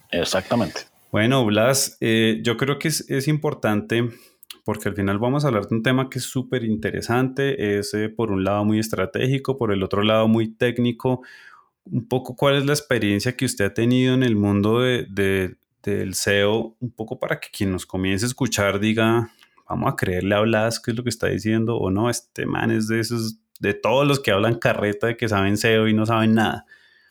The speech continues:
Speaker 2: Cuéntenos un poquito cuál es su carreta, de dónde, de dónde salió tanto conocimiento.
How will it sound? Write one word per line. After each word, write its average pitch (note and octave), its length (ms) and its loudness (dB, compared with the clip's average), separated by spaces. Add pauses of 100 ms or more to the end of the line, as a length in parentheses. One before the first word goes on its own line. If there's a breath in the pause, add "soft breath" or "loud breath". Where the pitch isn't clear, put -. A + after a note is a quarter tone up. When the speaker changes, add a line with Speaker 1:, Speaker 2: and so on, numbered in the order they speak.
(220 soft breath)
Speaker 2:
Cuéntenos C3+ 520 0
un A2+ 120 2
poquito B2+ 400 -2
cuál B2+ 220 2
es B2+ 100 2
su C3+ 120 -2
carreta, G#2+ 600 -2 (240)
de G#2 140 -2
dónde, A2+ 480 0
de A2+ 160 2
dónde D#3 340 4
salió A#2 400 2
tanto B2+ 280 -2
conocimiento. G2 840 0